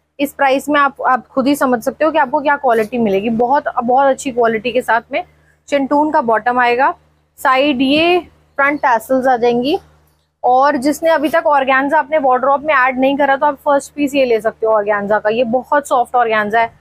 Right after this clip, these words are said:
आपको मजा आ जाएगा। साथ में ना ये दुपट्टा आएगा, Complete print है fabric पे भी और यहाँ भी, और ना हल्का हल्का सा ना वो golden golden detailing है। मैं आपको दिखाती हूँ, ये देखो,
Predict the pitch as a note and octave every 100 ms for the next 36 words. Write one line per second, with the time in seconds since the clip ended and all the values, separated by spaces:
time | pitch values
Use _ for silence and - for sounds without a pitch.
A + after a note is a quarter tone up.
0 | _ _ - B3+ D4+ C#4+ C4+ C4+ A#3 F#3
1 | F#3 F#3 F#3+ - - - _ _ _ _
2 | C4+ C4 C4+ D4 D4 D#4 E4 D4+ C4 A3+
3 | - A3 G3 F#3+ F#3 G3 _ - - C#4
4 | C#4 D4+ D#4+ F4 - D4 D4+ E4+ D#4 D#4+
5 | G4+ _ _ _ _ _ _ C#4 C4 A#3+
6 | D#4 - D#4 C4+ E4 E4+ D4 C4+ C4 C4+
7 | E4+ C#4 D4 E4 D#4+ C#4 C#4+ D#4+ D#4 C#4
8 | C#4+ C#4+ C#4+ D#4+ E4+ D4 B3+ C4 C4+ D4+
9 | C4+ C4 C#4+ D4 B3 A3 A#3+ A#3+ B3 A3
10 | A3 G#3+ A3 G#3+ G#3 F3+ G3 G3 F#3 F3
11 | F#3